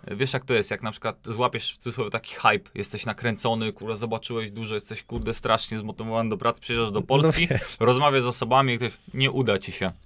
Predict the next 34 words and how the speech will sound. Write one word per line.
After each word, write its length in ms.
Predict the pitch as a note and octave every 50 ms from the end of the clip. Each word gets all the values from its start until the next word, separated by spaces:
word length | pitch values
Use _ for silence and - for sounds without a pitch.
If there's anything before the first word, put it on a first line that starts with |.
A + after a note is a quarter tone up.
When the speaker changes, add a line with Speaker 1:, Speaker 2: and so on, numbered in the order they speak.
| - _ _ _ _ _ _ _ - - _ - - - -
Speaker 1:
Nie 180 | A2+ B2 C3
zrobisz 340 | B2+ C#3 C#3 A#2 A2+ A2+ A#2
Speaker 2:
No, 80 | - -
to 0 |
Speaker 1:
tego. 80 | G#2
Speaker 2:
jest 140 | G2 F#2 F#2
taka 200 | G2 F#2+ - A2
mentalność 540 | A2 A#2 A#2 A2 B2 A#2 G#2+ G2 F#2 E2+ -
w 20 |
Polsce, 160 | - F#2 E2
Speaker 1:
Kto 80 | E2 -
Speaker 2:
no. 60 | D#3+
Speaker 1:
będzie 280 | D#3 D#3+ D3+ C#3 C#3+ C3+
trenował 480 | C#3 D#3+ C#3 C3+ C#3 C#3 C3+ C3 B2
tam 200 | A#2+ - A#2 A#2+
z 80 | A#2 A2+
dwudziestotrzyletnim 1700 | A2 A2 A2 A#2+ A#2+ B2 B2+ B2 - - A#2+ A2+ - - - - A#2+ G#2 - - - - - - B2 B2 A#2+ A#2 - - A2+ A2 A2 G#2+
gościem 340 | A2 A#2 A#2 - - A2+ G#2
czy 120 | - A#2+
dwudziestodwuletnim 840 | G#2+ G#2 G#2 - - - G#2+ G2+ G#2 A#2 A#2 A2+ - - - G#2+ G2+
gościem, 580 | G#2 A2 A2 - - - G#2+ G2+ G2+ G2+ F#2+ -
tam 220 | F#2 F#2+ F#2+ F#2+
goście 300 | F#2 A#2 A#2+ - - G#2+
z 40 | G2
ekstraklasy, 580 | G2+ - - - F#2+ - - B2 C3 - -
nie 60 | B2+ B2
ma 80 | A#2
szans, 360 | A2 - - A2 F2 F2 -
nie 100 | A2+ A#2
uda 180 | A#2 G#2 F#2+ F#2
ci 100 | - -
się 80 | - -
tego, 260 | - - E2+ E2 E2+
nie? 140 | F2+ F#2+ A2+